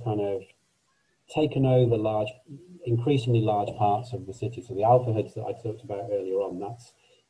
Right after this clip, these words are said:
you know, along the, the entire sort of strip of the river,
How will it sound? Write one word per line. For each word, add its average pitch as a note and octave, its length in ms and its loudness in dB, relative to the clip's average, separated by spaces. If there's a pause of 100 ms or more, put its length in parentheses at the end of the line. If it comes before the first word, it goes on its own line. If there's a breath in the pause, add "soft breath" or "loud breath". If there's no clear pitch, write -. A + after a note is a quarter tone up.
you A2+ 80 -8
know, G#2+ 400 -8
along G#2 380 -2
the, G2 360 0
the F#2+ 140 -6
entire F#2+ 420 -2
sort - 140 -10
of - 80 -12
strip - 240 -8
of - 80 -16
the - 80 -14
river, A#2 420 6